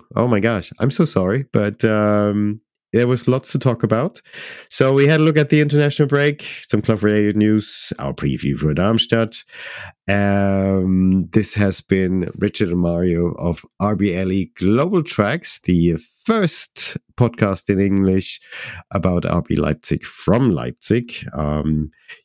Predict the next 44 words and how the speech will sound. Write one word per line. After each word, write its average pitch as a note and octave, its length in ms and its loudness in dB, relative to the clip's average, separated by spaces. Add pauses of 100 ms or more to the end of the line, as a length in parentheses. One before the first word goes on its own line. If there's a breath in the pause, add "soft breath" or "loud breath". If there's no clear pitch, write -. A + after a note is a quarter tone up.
you F2+ 80 0
can A#2 120 2
find D3 300 2
us, D3 300 0
um, B2 640 0
on A2 160 2
Twitter, F3+ 440 0 (420)
um, A#2+ 340 4
on A2 180 4
the, A2+ 220 6
uh, G#2+ 80 2
social A2 340 0
media. A#2+ 540 2
Um, G#2 420 0
you G2 100 0
can G#2 140 0
also G#2 720 2 (440 loud breath)
leave G2+ 500 2
us, G2 440 0
uh, F#2 180 2
send G2 220 0
us E2+ 100 -4
an F#2+ 80 4
email A#2+ 400 2
at F2 300 -6 (220)
talk - 340 -2
to F#2+ 160 0
us E2+ 360 -4
at C#2+ 160 -2 (200)
R F2+ 180 -2
B F2 200 0
L D#2+ 160 -2
E D#2+ 280 -2
global D2+ 280 -2
tracks - 300 -4
dot - 200 -6
com. E3+ 320 2 (520 loud breath)
And G#2+ 640 2 (120)
the, F#2 680 4
uh, F#2 220 0
show A#2 380 0
is G2 180 -6
also F2 280 -2
available D2 540 -4